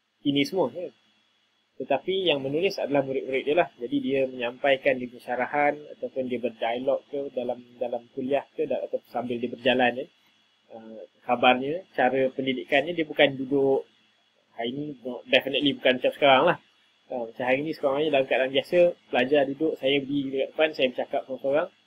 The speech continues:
Sekali-sekala tanya soalan, saya buka soalan-soalan kalau ada siapa-siapa nak tanya. Uh, tapi dalam uh, Akademi Plato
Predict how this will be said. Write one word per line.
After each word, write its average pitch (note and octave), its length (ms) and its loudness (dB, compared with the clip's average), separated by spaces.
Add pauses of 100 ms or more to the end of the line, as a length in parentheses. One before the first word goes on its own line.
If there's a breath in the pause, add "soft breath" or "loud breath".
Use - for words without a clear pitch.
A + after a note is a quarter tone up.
(260)
Sekali-sekala C#3 560 -2
tanya C3+ 240 -2
soalan, C#3 320 0 (480)
saya C3 80 0
buka B2 240 -4 (160)
soalan-soalan C3 400 -2
kalau C3 240 0
ada B2+ 80 0
siapa-siapa - 480 -8
nak - 160 -14
tanya. C#3+ 180 -6 (600)
Uh, A#2 160 -18
tapi B2 240 -4
dalam C#3 480 4 (240)
uh, C3 200 0 (280)
Akademi C#3+ 480 2
Plato D3+ 340 4